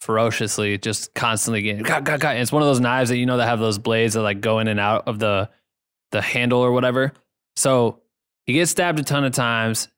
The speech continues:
So he's got this shirt that has a bunch of blood all over. He's got blood all over his hands. We're shooting for a while, and out of nowhere, this cop car pulls up super fast, and they have their sirens on and shit. And I was like, "God damn." The first thing I was thinking was, "Fuck, we don't have a permit, and they're gonna get us."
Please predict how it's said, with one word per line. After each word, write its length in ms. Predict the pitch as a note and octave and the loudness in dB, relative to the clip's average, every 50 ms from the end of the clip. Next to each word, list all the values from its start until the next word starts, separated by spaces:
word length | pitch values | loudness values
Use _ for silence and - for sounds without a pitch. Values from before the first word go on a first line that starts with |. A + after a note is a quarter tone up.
| _ _ - | _ _ -8
So 120 | - - | -4 -2
he's 120 | A#2 A2 A#2 | -2 0 0
got 140 | C3 B2 | 0 0
this 200 | A#2+ C3 A2+ - | 0 0 -2 -2
shirt 440 | - - - - C#3+ C3+ C3 B2+ - | -2 -2 0 2 2 2 2 2 0
that 80 | B2 A2+ | -2 -2
has 160 | A#2 A#2 A2 | -2 -2 -2
a 40 | G#2+ | 0
bunch 180 | A2 B2 A#2+ | -2 -2 -2
of 80 | B2 G#2+ | -2 -2
blood 200 | A2+ A#2+ A#2 A#2 | 0 2 2 4
all 120 | A2+ A2+ | 4 4
over. 120 | A2+ G#2+ A2 | 2 2 0
He's 100 | A2 G#2 | -2 -2
got 140 | A2+ G#2 G2 | -2 -2 0
blood 180 | A2 A#2 A2+ | 0 2 2
all 80 | A2+ A2 | 4 2
over 120 | G#2+ G#2+ | 2 0
his 100 | G#2+ G2+ | -2 -2
hands. 520 | - - A#2 A2 G#2+ G#2+ G#2 G#2 G#2 - - _ _ _ _ | -2 -2 -2 0 0 0 -2 -2 -4 -6 -8 _ _ _ _
We're 120 | - A#2 G#2+ | -10 -6 -4
shooting 320 | - - C#3 C3+ C3+ B2+ | -2 0 2 2 2 2
for 140 | A#2+ - B2+ | 2 2 2
a 40 | A2+ | 2
while, 300 | G#2+ A2 G#2+ G#2 G#2 G2+ | 2 2 2 2 0 0
and 100 | C2+ G2 | -2 -2
out 160 | A#2 A#2 A#2 | -2 -2 0
of 60 | A#2 | 0
nowhere, 320 | A2+ A#2 A#2+ A#2+ A#2 A#2 A2 | 0 0 2 2 2 2 0
this 160 | G#2+ G#2 - | -2 -4 -4
cop 240 | - A2+ A2 A2 - | -2 -2 -2 -2 -2
car 180 | A#2 A2 G#2+ | -2 -2 -2
pulls 300 | - - A2+ A2+ G#2+ G#2+ | -2 -4 -4 -4 -2 -2
up 160 | G#2+ G#2+ - | -2 -4 -4
super 320 | - - - B2+ G#2+ A#2 G#2+ | -4 -2 -2 -2 -2 -2 -4
fast, 500 | - - A2+ A2 G#2+ G#2 G2+ - - - _ _ _ _ _ _ - | -4 -2 -2 -2 -2 -2 -2 -4 -6 -8 _ _ _ _ _ _ -6
and 80 | G#2+ A2 | -4 -2
they 60 | A2 | -2
have 160 | A2 A2 G#2+ | 0 0 0
their 100 | A2+ G#2+ | -2 -2
sirens 420 | - - A#2+ A2 A2 A2 A2+ G#2+ | -2 -2 -2 0 0 0 0 0
on 160 | A2 G#2+ G#2 G#2 | 0 0 0 -2
and 140 | G#2 G2 | -2 -2
shit. 400 | - - A#2 A2 G#2 G#2 - - _ _ _ _ _ _ _ _ - | -2 -2 -2 -2 -2 -4 -4 -8 _ _ _ _ _ _ _ _ -6
And 140 | - A#2 A2+ | -4 -2 0
I 100 | A#2+ B2 | 0 0
was 140 | A#2+ A2 | 0 0
like, 240 | A2+ G#2 G2 B2 - | 0 -2 -4 -4 -6
"God 280 | - C#3 C3+ C3 A#2+ A2 | -4 -2 -2 -2 -2 0
damn." 280 | A#2+ B2+ B2 A#2 A2 | 0 0 0 0 0
The 80 | G#2 G2+ | -2 -4
first 340 | - - B2 A#2+ A2 - - | -2 0 0 0 0 0 -2
thing 160 | C3 A#2+ A#2 | -2 -2 0
I 80 | A2+ G#2+ | 0 0
was 160 | G#2 G2+ - | 0 -2 -2
thinking 320 | - B2 A#2 G#2 A#2 A2 | -2 -4 -2 -2 -2 -2
was, 340 | G#2 G2+ G2+ G2 G2 - - _ _ _ _ _ _ _ _ _ _ _ _ _ _ _ _ _ _ - | -2 -2 -2 -2 -4 -6 -8 _ _ _ _ _ _ _ _ _ _ _ _ _ _ _ _ _ _ -6
"Fuck, 300 | - - C3 A#2+ A2+ - | -2 0 0 0 0 0
we 80 | A#2+ | 0
don't 80 | A#2 A#2 | 2 2
have 100 | A#2 G#2+ | 2 0
a 60 | G#2 | -2
permit, 520 | G#2 - A2 A2 A2 G#2 G2 F#2 B1+ - - - | -4 -4 -2 -2 0 0 -2 -4 -6 -8 -10 -10
and 100 | - A2 | -8 -6
they're 80 | A2 | -4
gonna 160 | G#2+ A2 A2+ G#2+ | -4 -4 -6 -6
get 220 | G#2 A2+ A2 G2+ | -4 -4 -4 -2
us." 320 | D#2 C2+ - - - - | -4 -4 -6 -6 -8 -10